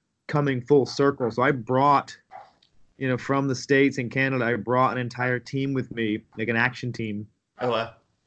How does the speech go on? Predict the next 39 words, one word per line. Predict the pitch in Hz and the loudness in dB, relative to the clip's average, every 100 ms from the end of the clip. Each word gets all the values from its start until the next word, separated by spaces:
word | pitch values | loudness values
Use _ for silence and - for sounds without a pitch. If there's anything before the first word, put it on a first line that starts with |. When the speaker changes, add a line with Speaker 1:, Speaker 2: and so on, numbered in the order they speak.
| _ _ _ | _ _ _
Speaker 1:
And | 123 120 | -4 0
who | 135 127 | 2 2
just | 120 113 | 0 -2
helped | 131 135 131 | 0 0 0
me | 131 | 0
design | 127 123 113 120 120 120 120 | 2 0 0 0 0 -2 -4
and | 113 120 | -2 -2
execute | 123 - 120 123 | -2 -4 -2 0
all | 117 117 | 2 2
of | 110 | 0
the | 107 | -4
stunts | - 120 117 | -4 -4 -4
and | 110 | -2
action. | 113 117 117 | -2 -2 -2
And, | 110 107 - _ | -4 -8 -14 _
and | 117 120 | -2 0
the | |
biggest | 117 104 131 127 127 - - - _ _ _ - - | 0 4 6 6 2 0 -14 -18 _ _ _ -20 -6
task | 120 120 123 120 - - - | 0 2 0 -2 -10 -18 -8
that | 120 117 | -4 -2
I, | 113 | -2
you | 117 | -2
know, | 110 | -2
gave | 104 120 127 123 | 2 4 4 4
them | 117 113 110 | 2 2 2
was | 113 107 98 | 2 2 -2
safety. | - 120 127 - 110 | 0 2 2 2 2
Just, | 107 113 | 2 2
like, | 113 107 - | 0 0 0
keep | - 143 | 2 4
your | 135 | 4
eyes | 123 127 123 113 | 4 2 0 0
open | 123 127 123 123 | 0 2 2 0
because | 117 120 110 | 2 2 0
things | - 120 120 | 0 -4 0
are, | 117 117 117 - - _ _ - | 2 2 0 -10 -18 _ _ -4
you | 117 | 0
know, | 113 | 4
this, | 117 117 | 2 2